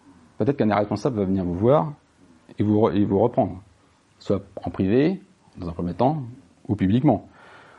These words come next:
Parce que le but, c'est que pendant ce moment de culte, tout le monde puisse avoir sa part, amener l'offrande à Dieu. On n'est pas là, là pour faire son,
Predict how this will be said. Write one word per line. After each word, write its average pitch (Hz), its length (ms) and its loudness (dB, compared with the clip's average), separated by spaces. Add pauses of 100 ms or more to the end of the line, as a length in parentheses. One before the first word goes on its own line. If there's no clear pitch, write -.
(220)
Parce 101 100 -14
que 104 80 -2
le 98 140 2
but, 107 200 2
c'est - 240 -14
que 98 160 0 (460)
pendant 107 200 2
ce 98 120 0
moment 98 480 2 (160)
de 87 140 -8
culte, - 340 -2 (840)
tout 98 80 -6
le 98 60 0
monde 117 140 -2 (120)
puisse 110 380 -6 (960)
avoir 104 300 2
sa 92 140 -2
part, 135 300 4
amener 113 260 4
l'offrande 127 500 2 (600)
à 113 120 0
Dieu. 87 180 -2 (260)
On 90 200 -4
n'est 95 140 0
pas 110 200 4
là, 95 240 0
là 104 240 0
pour 104 160 -10
faire 101 160 -6
son, 85 340 -10